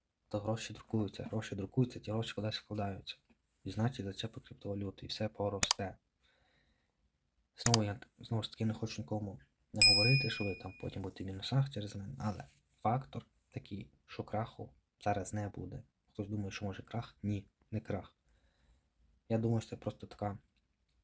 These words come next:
такий шум, та, на фоні перед, перед виставою, яка буде була рано. От і все.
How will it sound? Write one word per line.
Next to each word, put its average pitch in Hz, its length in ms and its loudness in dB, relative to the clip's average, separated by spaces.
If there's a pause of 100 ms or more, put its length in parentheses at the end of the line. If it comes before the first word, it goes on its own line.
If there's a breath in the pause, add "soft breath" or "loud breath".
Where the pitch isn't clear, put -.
(400)
такий 98 240 -4
шум, - 340 2 (540)
та, 101 140 -2
на 101 140 -4
фоні 104 280 0
перед, - 600 -4 (1080)
перед 101 240 0 (840)
виставою, 95 420 -4 (1160)
яка 104 240 -4
буде 101 220 -4
була 95 220 -6
рано. 95 220 -8 (840)
От 98 160 0
і - 20 -10
все. - 220 -14